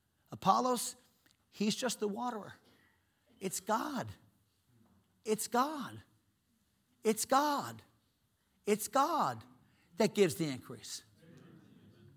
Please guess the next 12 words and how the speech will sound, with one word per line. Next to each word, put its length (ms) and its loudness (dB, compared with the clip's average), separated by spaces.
So 120 -4
we're 200 -4
different. 420 -4
We 140 2
ought 140 8
to 60 4
be 220 2
de-emphasized. 880 -6
And 140 -6
finally, 360 -4
we're 160 -2
dependent. 520 -10